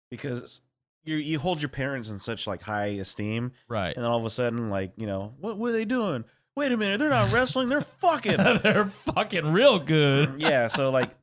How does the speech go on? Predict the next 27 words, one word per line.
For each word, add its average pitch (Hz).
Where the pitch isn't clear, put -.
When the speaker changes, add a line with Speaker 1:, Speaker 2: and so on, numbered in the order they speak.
Speaker 1:
that's, 143
like, 135
something, 143
like, 110
brings 123
down, 113
um, 90
I 113
don't 110
know 104
what 101
it 98
is, 104
like, 95
about 110
your 98
parents, 98
like, 92
to 107
you. 92
Like, 90
that 98
brings 101
them 92
down 95
a 90
notch 120